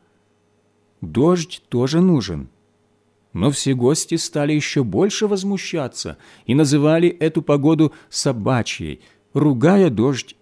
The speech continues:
и ветер. Наконец все успокоились и сели за изысканно накрытый стол. Начали подавать кушанье.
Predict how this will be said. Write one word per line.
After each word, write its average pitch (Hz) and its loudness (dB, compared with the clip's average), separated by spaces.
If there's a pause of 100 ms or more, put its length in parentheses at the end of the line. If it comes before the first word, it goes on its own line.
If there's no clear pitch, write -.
и 123 0
ветер. 107 -4 (1200)
Наконец 98 0
все - -8
успокоились 110 -4 (420)
и 101 -2
сели 160 4
за 120 4
изысканно 151 0
накрытый 110 -2
стол. 76 -8 (1000)
Начали 98 -2
подавать 131 -2
кушанье. 113 -4